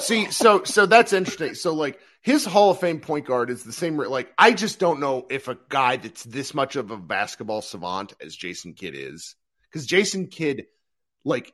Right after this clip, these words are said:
emotes the game. He feels the game. I don't know if he can explain the game. I don't know if he can teach the game.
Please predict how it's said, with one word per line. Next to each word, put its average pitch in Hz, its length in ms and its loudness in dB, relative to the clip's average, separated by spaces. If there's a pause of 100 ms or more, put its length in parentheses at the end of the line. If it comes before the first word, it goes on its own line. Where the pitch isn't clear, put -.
emotes 156 640 -2
the 127 100 -10
game. 110 400 -12
He 160 180 -14
feels 165 720 -2
the 120 120 -10
game. 92 500 -12 (800)
I 196 160 8
don't 240 280 6
know 214 200 10
if 180 100 2
he 185 180 -6
can 180 180 -2
explain 156 800 -4
the 113 60 -8
game. 85 500 -12 (880)
I 196 140 8
don't 240 260 8
know 208 220 8
if 175 100 -2
he 185 160 -6
can 156 340 -6
teach - 560 -4
the 143 80 -8
game. 82 520 -10